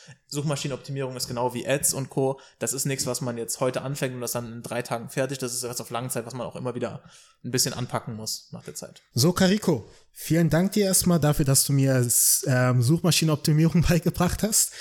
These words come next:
Speaker 2: Aber bevor ich dich hier nach Hause gehen lasse, <laughs> hätte ich noch abschließende Fragen an dich.
Speaker 1: Sehr gerne.
Speaker 2: Welches ist der größte Bereich in Bezug, ähm, auf deinen Beruf, auf den du jetzt so am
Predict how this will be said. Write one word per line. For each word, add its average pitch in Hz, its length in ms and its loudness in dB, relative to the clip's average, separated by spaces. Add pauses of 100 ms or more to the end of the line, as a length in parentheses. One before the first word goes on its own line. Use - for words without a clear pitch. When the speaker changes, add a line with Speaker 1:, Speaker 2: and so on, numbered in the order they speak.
(420)
Speaker 2:
Aber 135 120 2
bevor 160 420 4
ich 143 240 4
dich 143 160 4
hier 143 300 4
nach 131 180 2
Hause 147 300 4
gehen 120 240 2
lasse, 151 440 4 (120)
<laughs> - 100 -18
hätte 170 220 2
ich - 100 4
noch 160 100 4
abschließende 147 460 4
Fragen 147 300 2
an 113 100 4
dich. 147 280 2
Speaker 1:
Sehr 127 160 -2
gerne. 123 360 -2 (160)
Speaker 2:
Welches 156 340 2
ist - 80 0
der 151 100 4
größte 156 600 2
Bereich 127 800 2
in 135 100 2
Bezug, 131 420 0
ähm, 123 260 -2
auf 120 180 -6
deinen 120 240 2
Beruf, 135 380 2
auf 117 100 -4
den 123 180 0
du 120 220 0
jetzt 120 480 0
so 117 140 0
am 113 240 -8